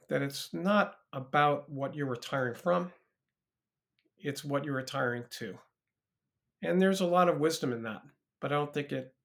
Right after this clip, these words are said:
covers the whole truth. When you retire, there are a lot of gains, like freedom,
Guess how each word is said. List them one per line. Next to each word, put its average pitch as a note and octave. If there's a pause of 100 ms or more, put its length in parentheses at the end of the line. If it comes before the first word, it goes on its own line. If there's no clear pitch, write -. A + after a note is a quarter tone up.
(100)
covers C#3
the -
whole B2 (1000)
truth. - (2750)
When F3
you E3+
retire, D#3+
there D#3+
are E3+
a D#3+
lot E3+
of C#3+
gains, D3+
like B2+
freedom, C#3+